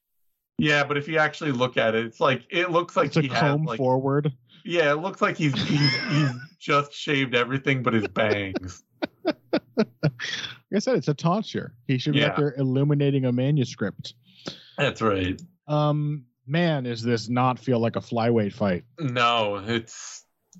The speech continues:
Speaker 2: So indicative of all the recent flyweight signings and the weird direction this division has taken.
Speaker 1: Yeah,
Speaker 2: Vinicius
Speaker 1: honestly.
Speaker 2: Salvador is one of the strangest fighters in the
Speaker 1: I,
Speaker 2: sport
Speaker 1: I
Speaker 2: right
Speaker 1: think
Speaker 2: now.
Speaker 1: flyweight is probably heading for a serious, um,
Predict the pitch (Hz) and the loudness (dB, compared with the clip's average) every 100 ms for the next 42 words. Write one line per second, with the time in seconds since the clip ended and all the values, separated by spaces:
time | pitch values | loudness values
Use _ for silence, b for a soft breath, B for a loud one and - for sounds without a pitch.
0 | - _ _ - - - 185 185 147 151 | -20 _ _ -8 -8 -2 0 2 2 -2
1 | 156 123 110 104 113 110 110 127 131 117 | -2 -2 -2 0 0 2 2 2 0 -4
2 | 120 117 120 110 - 113 117 110 107 104 | 0 2 2 2 0 0 2 2 2 0
3 | 101 104 127 135 113 110 123 127 107 101 | 0 2 2 2 2 0 0 0 0 0
4 | 110 107 107 123 104 - 104 104 170 202 | 0 0 2 0 0 0 0 2 2 0
5 | - b b 147 131 127 123 - - - | -6 b b -4 2 2 2 -2 -14 -20
6 | _ 139 160 - 196 107 98 - - 131 | _ 0 2 2 0 -2 -8 -10 0 2
7 | 151 147 127 113 120 117 104 101 - - | 2 2 0 0 0 0 0 -2 -2 -8
8 | - 113 107 117 135 120 104 - - 113 | -6 -4 0 4 4 2 -2 -4 0 2
9 | 104 101 104 95 135 143 107 127 143 143 | 4 2 0 0 0 0 0 0 0 0
10 | 151 151 - 139 139 135 135 120 117 135 | 0 0 -2 2 2 2 0 -2 -2 2
11 | 120 120 123 120 104 120 120 117 - 127 | 2 2 -2 -2 2 2 2 -2 -2 0
12 | 110 - - 139 139 139 123 120 - - | 0 -2 -4 0 2 2 2 0 -4 -2
13 | 123 107 104 98 98 95 | 0 2 0 0 -4 -8